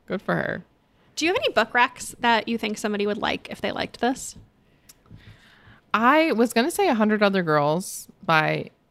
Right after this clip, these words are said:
Speaker 1: Iman Hariri Kia, which you already listed.
Speaker 2: Comes out in August, I believe.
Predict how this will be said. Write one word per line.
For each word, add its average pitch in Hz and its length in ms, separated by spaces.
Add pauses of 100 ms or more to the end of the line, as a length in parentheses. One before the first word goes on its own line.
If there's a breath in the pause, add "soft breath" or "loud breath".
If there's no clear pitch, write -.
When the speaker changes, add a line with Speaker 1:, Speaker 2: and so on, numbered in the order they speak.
(380)
Speaker 1:
Iman 156 520
Hariri 160 400
Kia, 143 560
which 156 200
you 151 80
already 147 240
listed. 143 560 (140)
Speaker 2:
Comes 277 240
out 233 260
in 208 460 (360)
August, - 400
I 156 80
believe. - 560